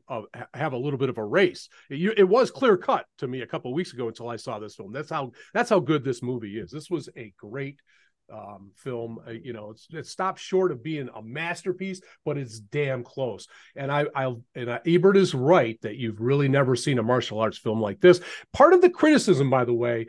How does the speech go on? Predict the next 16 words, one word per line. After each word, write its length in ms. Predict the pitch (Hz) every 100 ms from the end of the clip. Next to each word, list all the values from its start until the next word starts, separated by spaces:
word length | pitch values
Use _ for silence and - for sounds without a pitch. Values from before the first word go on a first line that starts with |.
| - -
was 380 | 160 190 170 - - _ -
how 340 | - 214 - -
people 260 | 240 233
felt 280 | - 214 190
that 80 | 165
it 80 | 165
was 200 | 139 107
ridiculous 960 | 139 101 160 180 143 117 113 117 - - - _
that 140 | 147 147
they 120 | 147
were 140 | 135
flying 420 | 120 151 147 139 131
around 320 | 131 127 123
like 180 | 120 117 _ _
Peter 220 | 135 120
Pan. 440 | - 147 127 92